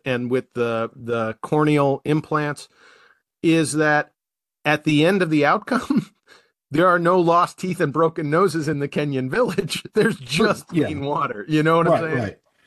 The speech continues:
Speaker 2: Yeah,
Speaker 1: Yeah.
Speaker 2: and, and not having seen this video of what he did, I, I don't know if he did any exploitative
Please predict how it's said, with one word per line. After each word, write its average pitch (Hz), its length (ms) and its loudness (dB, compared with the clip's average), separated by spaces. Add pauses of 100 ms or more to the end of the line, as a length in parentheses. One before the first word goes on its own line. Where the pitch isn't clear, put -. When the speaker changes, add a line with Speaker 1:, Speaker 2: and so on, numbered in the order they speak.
(140)
Speaker 2:
Yeah, 131 200 0
Speaker 1:
Yeah. 123 100 -2
Speaker 2:
and, 139 140 2
and 135 180 2
not 151 160 0
having 151 240 2
seen 127 280 2
this 110 140 0
video 110 440 2
of 98 140 -2
what 117 120 0
he 101 120 2
did, 104 360 0 (320)
I, 127 140 -2 (120)
I 131 80 0
don't 127 180 0
know 131 240 2
if 123 220 -4
he 110 420 0 (600)
did 123 340 0
any 127 280 2
exploitative 107 960 -2